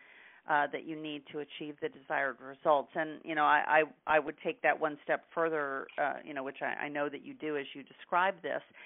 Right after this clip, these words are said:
that the mindset does have to start in the C-suite, and, and you have to be able to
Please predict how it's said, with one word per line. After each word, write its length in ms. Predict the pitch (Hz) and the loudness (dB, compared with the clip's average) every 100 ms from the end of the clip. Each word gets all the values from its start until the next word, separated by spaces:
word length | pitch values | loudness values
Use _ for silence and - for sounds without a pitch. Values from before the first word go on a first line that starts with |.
| - - - | -20 -10 6
that 200 | 170 - - _ _ | 6 6 -2 _ _
the 80 | 170 | 0
mindset 500 | 170 170 170 - 147 - 160 | 4 4 2 2 0 0 4
does 180 | 185 202 202 | 6 6 4
have 220 | 139 - | -4 -6
to 80 | - - | -12 -6
start 300 | 139 135 - | -4 -4 -6
in 120 | 185 | -8
the 140 | 170 - - | -8 -12 -10
C-suite, 640 | 151 147 - 139 135 135 - | -12 -12 -10 -8 -8 -12 -8
and, 300 | 147 143 139 | -6 -6 -8
and 380 | - 143 135 135 | -10 -8 -8 -10
you 200 | - 151 151 | -12 -10 -8
have 200 | 160 156 - | 0 0 0
to 60 | 147 | -10
be 160 | 143 | -10
able 180 | 131 135 | -8 -10
to 80 | - | -14